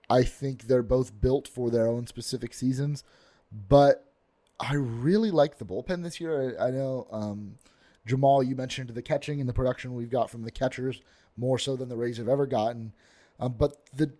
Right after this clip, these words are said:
the depth of the bullpen, even with so many guys injured, we don't have Chaz Rowe,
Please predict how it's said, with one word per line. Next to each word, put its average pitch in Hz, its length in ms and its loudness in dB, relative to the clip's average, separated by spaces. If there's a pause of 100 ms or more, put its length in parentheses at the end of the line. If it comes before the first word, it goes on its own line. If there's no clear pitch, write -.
(160)
the 139 140 -2
depth 156 460 2
of 220 140 4
the 156 80 0
bullpen, 131 540 -2 (120)
even 170 320 -2
with 151 140 0
so - 180 0
many 139 200 -4
guys 131 280 -2
injured, 127 560 -10
we 123 80 0
don't 139 160 4
have 147 120 -2
Chaz 131 340 -2
Rowe, 113 320 -2